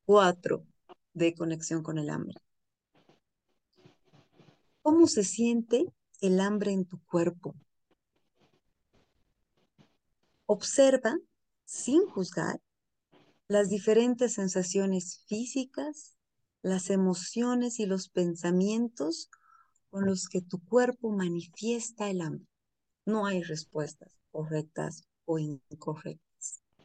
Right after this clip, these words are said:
Solo conecta. Dense unos minutitos. Es posible que ahorita no estén con hambre necesariamente, pero si pueden recordar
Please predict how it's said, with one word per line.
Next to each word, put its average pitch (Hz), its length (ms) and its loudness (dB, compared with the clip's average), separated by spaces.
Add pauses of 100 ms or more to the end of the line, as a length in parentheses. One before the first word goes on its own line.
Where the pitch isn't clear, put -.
(720)
Solo 208 480 0 (380)
conecta. 156 520 -14 (2250)
Dense 214 500 4
unos 196 280 0
minutitos. 226 920 0 (440)
Es 180 120 -4
posible 180 480 2
que 175 80 4
ahorita 180 340 4
no 185 140 4
estén 175 400 2
con 165 200 -2
hambre 180 300 2
necesariamente, 185 840 0
pero 185 200 -2
si - 140 -4
pueden 202 440 2
recordar 185 640 2